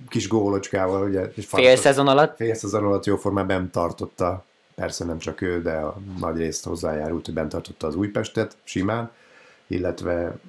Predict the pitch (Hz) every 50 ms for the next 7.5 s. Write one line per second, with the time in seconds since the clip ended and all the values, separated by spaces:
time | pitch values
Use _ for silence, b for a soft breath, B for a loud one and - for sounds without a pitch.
0 | 226 _ _ _ _ _ _ _ _ _ _ _ - - - _ _ - 120 151
1 | 170 165 156 160 151 151 - 104 - 98 95 87 87 87 - - 90 85 82 -
2 | 82 73 - - 87 82 - - 80 - - 80 - - 90 82 85 87 - 95
3 | 87 - 98 87 - 104 95 - 101 101 101 95 87 92 87 85 85 - - -
4 | - - - - - - - 90 87 85 87 87 85 - 87 85 - - 92 85
5 | 80 82 82 80 82 80 76 78 78 78 80 78 76 - - - - - 78 76
6 | 76 78 78 73 - - 85 80 80 80 78 80 82 80 78 78 80 80 87 95
7 | 95 - - 107 101 104 110 117 110 110